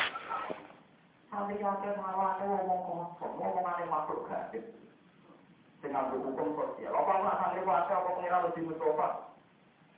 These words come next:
Wah, ora tak ngono, aku, aku di Mustafa, di Bali ora ono. Terus kok di pengira? Gus Dur masuk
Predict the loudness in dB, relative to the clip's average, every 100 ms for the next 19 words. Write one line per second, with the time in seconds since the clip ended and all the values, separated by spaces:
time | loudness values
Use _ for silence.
0 | -20 -20 -14 -12 -6 -2 -2 -2 -6 -10
1 | -10 -8 -8 -8 -10 -8 -8 -10 -12 -10
2 | -4 -2 0 0 -2 -6 -2 2 4 4
3 | 4 0 0 0 2 6 8 8 6 8
4 | 8 8 8 6 4 2 2 0 -2 -6
5 | -6 -8 -10 -8 -8 -8 -10 -6 -4 -2
6 | -2 -2 6 6 8 6 4 6 6 6
7 | 6 4 2 0 -10 -12 -14 -6 -4 0
8 | 4 4 4 2 0